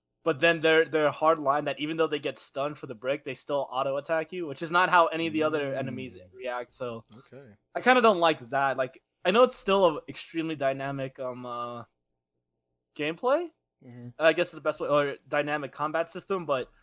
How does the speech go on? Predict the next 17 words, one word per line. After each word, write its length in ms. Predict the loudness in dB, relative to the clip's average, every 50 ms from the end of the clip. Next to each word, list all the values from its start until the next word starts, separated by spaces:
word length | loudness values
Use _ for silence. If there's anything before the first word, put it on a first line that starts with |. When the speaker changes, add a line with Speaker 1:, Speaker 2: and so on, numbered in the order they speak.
| _ _ -14
Speaker 1:
you 80 | -6
can't 200 | 0 2 2 2
have 240 | 2 2 2 2 0
hardwired, 800 | 0 -2 0 2 2 2 0 -2 0 2 2 2 0 -2 -4 -8 -12 _ _ _ _ _ _ _ _ _ _ _ -8
uh, 460 | -6 -4 -4 -4 -4 -6 -8 -10 -12 _ _ _ _ _
sequences 800 | -12 -6 -6 -6 -4 -4 -6 -8 -6 -8 -8 -8 -8 -10 -10 -10
if 180 | -8 -8 -8 -8 -12 _ _ _ _ _ _ _ -8
everything 320 | -8 -8 -8 -8 -10 -10 -10
else 220 | -10 -10 -12 -14
is 40 | -16
dynamic, 480 | -16 -16 -16 -16 -16 -16 -18 -18 -20 _
if 120 | -20 -20 -16
that 140 | -16 -14 -14
makes 220 | -16 -18 -20 -20
any 140 | -20 -20 -20
sense. 420 | -20 -20 -20 -20 -20 _ _ -20 -20
Speaker 2:
Okay. 260 | -20 _ -20 -20